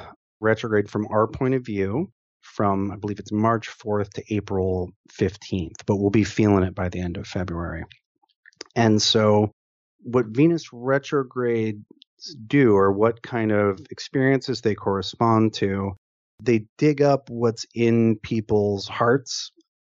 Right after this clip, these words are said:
It's basically like, it's like taking an emotional laxative.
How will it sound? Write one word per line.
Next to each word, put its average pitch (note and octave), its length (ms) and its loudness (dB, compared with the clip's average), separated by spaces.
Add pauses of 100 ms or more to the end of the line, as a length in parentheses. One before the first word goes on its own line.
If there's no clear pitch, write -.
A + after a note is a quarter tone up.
(100)
It's - 100 -18
basically D#3+ 540 4
like, A2 280 2 (560)
it's - 180 -4
like A#2+ 260 2
taking D#3+ 420 0
an B2 60 2
emotional G#2+ 640 -2
laxative. F#2+ 960 -4